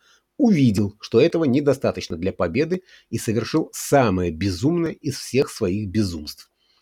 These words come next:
Он обкусал Холлифилду уши, за что был дисквалифицирован. В конце девяносто седьмого года Эвандер вернул себе еще и пояс I B F,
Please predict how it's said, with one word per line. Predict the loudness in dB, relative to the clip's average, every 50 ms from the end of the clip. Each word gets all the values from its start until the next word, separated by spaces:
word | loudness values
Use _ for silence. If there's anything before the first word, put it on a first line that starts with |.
| _ _ _ _
Он | -4 -4 -2 -2
обкусал | -4 -4 -4 -2 -2 -2 -2 0 0 0 0 0
Холлифилду | -2 -2 -2 0 0 0 0 -2 -4 -4 -4 -4 -6 -4
уши, | -2 -2 -2 -2 -4 -6 -8 -10 -12 _ _ _ _ _
за | -4 -4
что | 0 0 0
был | 0 2 0
дисквалифицирован. | -2 -2 -4 -4 -6 -6 -6 -10 -14 -10 -10 -10 -8 -8 -12 -12 -16 -20 _ _ _ _ _ _ _ _ _ _ _ _ _ _ _ _ _ _ _ _ _ _ _ _ -20 -20
В | -2
конце | 0 2 2 2 2 0 -4
девяносто | -2 -2 -4 -4 -4 -4 -4 -6 -8
седьмого | -6 -4 -2 0 0 2 0 0
года | 0 2 0 0 0 0
Эвандер | 0 0 0 0 0 0 0
вернул | 2 2 2 2 0 -2 -4
себе | -4 -6 -4 -2 0 0
еще | 0 0 -2 0 0
и | 0 0
пояс | 2 0 -2 -2 -4 -4
I | 0 2 2 4
B | 4 4 4 4 4 2
F, | 0 -4 -10 -20